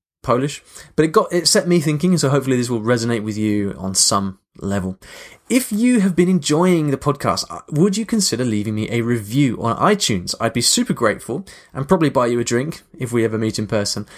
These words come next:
Uh, <laughs> the reviews on iTunes are really helpful because they let other people know about the show. If reviews are coming in, then iTunes promotes the show more, and so more people find it. If you'd like to help me out with that, then please go to iTunes, search for the podcast, and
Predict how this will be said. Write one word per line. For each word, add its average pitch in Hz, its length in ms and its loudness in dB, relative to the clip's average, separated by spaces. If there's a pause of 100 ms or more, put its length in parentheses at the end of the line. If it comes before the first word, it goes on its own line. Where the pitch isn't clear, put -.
(340)
Uh, 131 240 4
<laughs> - 0 -
the 127 340 2
reviews 143 440 2
on 127 80 2
iTunes 117 400 -2
are 110 60 -4
really 131 220 2
helpful 110 340 -2
because 107 240 -8
they 117 100 0
let 131 180 0
other 127 180 -2
people 127 300 -2
know 107 180 -6
about 101 240 -6
the - 60 -10
show. 110 320 0 (240)
If 123 160 -2
reviews 131 320 2
are 123 40 -4
coming 123 260 -2
in, 120 340 0 (200)
then 117 120 0
iTunes 117 500 -2
promotes 101 400 -8
the 104 80 -8
show 98 300 -2
more, 131 520 0
and 110 200 -8
so 110 120 0
more 104 160 -4
people 101 240 -10
find - 380 -14
it. - 160 -14 (320)
If 156 140 -2
you'd 208 160 2
like 156 200 2
to 143 100 0
help 135 180 2
me 120 100 -2
out 107 120 -2
with 113 140 -6
that, 156 200 -2
then 123 140 0
please 156 340 0
go 143 220 2
to 143 160 -4
iTunes, 110 640 -2
search - 360 2
for 135 120 -4
the 117 80 -4
podcast, 104 640 -2
and 101 340 -6